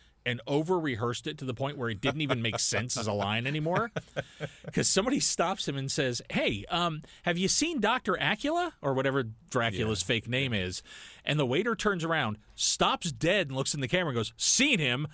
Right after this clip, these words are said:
Speaker 1: I don't even know him." And then walks up. You're like, "Holy sh-, <laughs> shit, dude." And, but I love that. And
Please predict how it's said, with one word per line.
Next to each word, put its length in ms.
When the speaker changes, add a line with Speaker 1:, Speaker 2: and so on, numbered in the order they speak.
Speaker 1:
I 360
don't 420
even 260
know 240
him." 360
And 140
then 140
walks 260
up. 120
You're 100
like, 140
"Holy 480
sh-, 320
<laughs> 280
shit, 640
dude." 380
And, 260
but 120
I 120
love 320
that. 240
And 240